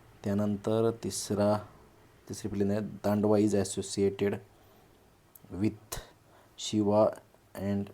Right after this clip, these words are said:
लस्या with पार्वती." हा आहे. After that, that is the oldest भरतनाट्यम. त्याचा आन्सर काय? "भरतनाट्यम is the oldest and most popular dance form of India." त्यानंतर भरतनाट्यम, कथकली, मणिपुरी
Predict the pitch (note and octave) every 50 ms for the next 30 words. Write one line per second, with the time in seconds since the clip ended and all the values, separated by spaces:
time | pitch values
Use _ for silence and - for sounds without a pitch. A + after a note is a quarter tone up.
0 | - - - - F#2+ F#2+ F#2 - - - - - G2+ G2+ G2 F#2+ G2 F#2+ - -
1 | - F#2 F2+ F2 E2+ E2 E2+ - - - G#2+ G2+ B2+ - _ _ _ _ _ _
2 | _ _ _ _ _ _ _ _ _ _ _ _ _ - - F#2 F2+ F2+ F#2+ G#2+
3 | A#2 C3 C3 - _ _ _ _ _ _ _ _ _ _ _ _ - _ - -
4 | - - - - G#2+ G2 F#2 G#2 G2+ G2+ G2+ - - - - G2 G2 F#2+ G2+ G2
5 | - - F#2+ F#2 G2+ G2+ G2+ F#2+ E2+ F2 E2 E2 - - - F#2+ F#2+ F#2 - -
6 | D#2+ D#2 - - - - - G2 - - A2+ - - - - - - - - -
7 | G#2 G#2 F#2+ F#2 F#2+ G2 G#2 - - - - _ _ - - - - - _ -
8 | - F2+ F2 - - F2+ E2+ F2+ F2 D#2+ F#2 G2 G2 G2+ F#2+ F2+ F#2 F2+ - -
9 | G2 F#2+ F#2 G2 A2+ A2+ G#2+ - - - F#2+ - - F2+ F2 F2 E2+ F2+ F2+ -
10 | - - - E2+ G#2+ A2 - B2+ A2 F#2 - - - - _ _ - - - -
11 | - - - - _ _ _ - G2+ G2+ G2+ G2+ G2 - G#2+ G2+ F#2 F#2+ G2 G2+
12 | G2 - G2 F#2+ F#2+ F#2+ - - - G2+ G2+ G#2+ G2+ - G2 F2 - - F#2+ -
13 | - F2 F#2 G2 G#2 G2+ F#2+ F#2 F#2 F#2 F2 - - F2+ - F#2+ G#2+